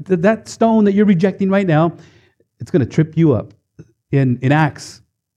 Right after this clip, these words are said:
Stephen says, "This Jesus is that stone that was rejected by you, the builders, which has become the cornerstone." In Isaiah fifty-three, 'cause his influence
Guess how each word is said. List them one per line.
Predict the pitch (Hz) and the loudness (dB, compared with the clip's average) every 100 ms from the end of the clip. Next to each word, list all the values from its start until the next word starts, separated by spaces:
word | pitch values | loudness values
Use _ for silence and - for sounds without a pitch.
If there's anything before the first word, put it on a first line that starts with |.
| _ _ _ _ _ | _ _ _ _ _
Stephen | - - 170 156 | -12 0 2 4
says, | 139 156 139 120 - _ | 2 2 0 -2 -10 _
"This | 123 151 214 | 0 0 0
Jesus | - 175 220 143 98 - _ | 0 2 2 0 -8 -14 _
is | 165 214 208 | 2 4 4
that | 151 175 170 - | 2 -2 -2 -6
stone | - 202 202 107 - _ _ _ _ | -2 0 0 -2 -8 _ _ _ _
that | 156 | -2
was | 170 165 147 | 2 4 4
rejected | 151 233 226 226 175 | 2 0 -2 -2 0
by | 190 | 0
you, | 175 208 202 | 4 4 4
the | 135 | 2
builders, | 131 127 226 233 160 101 - _ _ - | 2 2 2 2 0 -2 -8 _ _ -4
which | 165 | 0
has | 185 143 | 0 0
become | 143 - 196 156 131 123 - - | -2 -4 -2 0 -2 -4 -12 -10
the | |
cornerstone." | 120 - 156 151 139 - 120 95 92 101 _ _ _ _ _ - | -10 -6 -2 0 -2 -6 -8 -8 -10 -18 _ _ _ _ _ -2
In | |
Isaiah | 139 135 156 156 | 0 2 2 2
fifty-three, | 151 147 - 143 131 127 101 95 _ _ _ _ _ _ _ | 2 -2 -4 -6 -4 -2 -2 -6 _ _ _ _ _ _ _
'cause | 156 139 - - | 0 0 -2 -4
his | - 208 | 2 4
influence | 190 220 - 151 120 101 - - | 4 2 2 0 0 -2 -10 -20